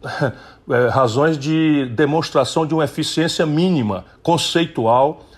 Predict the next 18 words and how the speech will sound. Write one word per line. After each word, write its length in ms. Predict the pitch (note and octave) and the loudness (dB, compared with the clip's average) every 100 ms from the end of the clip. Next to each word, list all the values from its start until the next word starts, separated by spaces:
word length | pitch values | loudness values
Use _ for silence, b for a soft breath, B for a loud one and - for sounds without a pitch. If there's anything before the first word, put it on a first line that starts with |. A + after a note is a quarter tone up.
| B B | B B
dos 160 | B2+ C#3+ | -2 0
ministros 540 | D3 C#3 B2+ C3 - | 0 0 -2 -2 -6
que 80 | - | -10
foram 260 | - D3 C#3+ | -2 -2 -2
demitidos. 760 | C#3 C#3+ C#3 G#2+ F#2 - - B B B B | -4 -6 -6 -10 -10 -12 -20 B B B B
O 140 | - B2 | -6 -2
ministro 400 | B2+ C3+ B2 B2+ | 0 -2 -2 -2
Mandetta 480 | A#2+ G#2+ D3+ D#3 | -2 2 0 2
não 180 | C3+ C3+ | 0 0
executou 560 | B2+ G#2+ A#2+ A#2+ - A#2+ | 0 0 -2 -4 -4 -2
nenhum 280 | B2+ D3+ G3 | 0 -2 -2
plano 500 | D3 D3 D3+ A2+ - B B | 0 2 2 -2 -6 B B
eficaz 800 | - A2+ A2+ - B2 C3 D3+ D3+ | -6 -6 -6 0 2 4 2 -4
de 160 | C3+ A#2+ | -8 -8
enfrentamento. 760 | A2 A#2+ A#2+ B2+ G#2 C3 D3 | -6 -4 -2 -2 -4 -4 -4
O 40 | A#2+ | -2
Brasil 280 | A#2 G#2 B2 | -2 -2 -4
segue 360 | - C3 G#2+ | -4 -4 -4